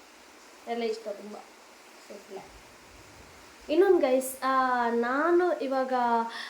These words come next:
ಆಮ್, ಕೆಲವರು ಹೇಳ್ತಾರೆ ಯಾವುದು ಆ್ಯಪ್ ಬೆಸ್ಟ್ ಅಂತ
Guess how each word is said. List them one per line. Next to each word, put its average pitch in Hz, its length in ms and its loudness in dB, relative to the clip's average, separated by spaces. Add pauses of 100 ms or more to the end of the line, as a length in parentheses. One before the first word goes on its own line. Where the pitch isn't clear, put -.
(180)
ಆಮ್, 226 500 -2
ಕೆಲವರು 262 340 -2
ಹೇಳ್ತಾರೆ 220 720 -4
ಯಾವುದು 262 520 0
ಆ್ಯಪ್ 240 500 -2
ಬೆಸ್ಟ್ 233 360 -8
ಅಂತ 226 300 -6